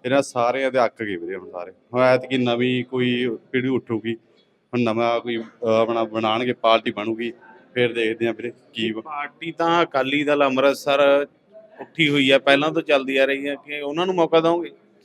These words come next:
Speaker 1: ਨਹੀਂ ਵੀਰੇ, ਐਤਕੀ ਦੇਖਿਆ ਸਿਰ ਸ-, ਮਾਨ ਨੂੰ ਵੋਟ ਪਾਵਾਂਗੇ ਵੀਰੇ।
Speaker 2: ਅੱਛਾ ਜੀ।
Speaker 1: ਹਾਂ, ਸਾਰਿਆਂ ਨੂੰ ਦੇਖ ਲਈ ਪਾ ਕੇ ਵੀਰੇ, ਕਾਂਗਰਸ ਨੂੰ ਵੀ ਦੇਖ ਲਈ, ਅਕਾਲੀ ਨੂੰ ਵੀ, ਹੁਣ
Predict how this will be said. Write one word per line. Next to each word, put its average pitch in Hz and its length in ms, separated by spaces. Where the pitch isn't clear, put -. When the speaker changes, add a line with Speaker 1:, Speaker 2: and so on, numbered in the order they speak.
Speaker 1:
ਨਹੀਂ 180 200
ਵੀਰੇ, 170 120
ਐਤਕੀ 175 340
ਦੇਖਿਆ 185 320
ਸਿਰ 175 320
ਸ-, 170 100
ਮਾਨ 147 260
ਨੂੰ 156 300
ਵੋਟ 147 200
ਪਾਵਾਂਗੇ 120 400
ਵੀਰੇ। 113 160
Speaker 2:
ਅੱਛਾ - 380
ਜੀ। 110 260
Speaker 1:
ਹਾਂ, 117 120
ਸਾਰਿਆਂ 165 420
ਨੂੰ 165 180
ਦੇਖ 139 220
ਲਈ 135 140
ਪਾ 131 200
ਕੇ 131 120
ਵੀਰੇ, 131 180
ਕਾਂਗਰਸ 127 480
ਨੂੰ 127 120
ਵੀ 131 60
ਦੇਖ 123 180
ਲਈ, 120 120
ਅਕਾਲੀ 123 340
ਨੂੰ 127 140
ਵੀ, 123 120
ਹੁਣ 127 160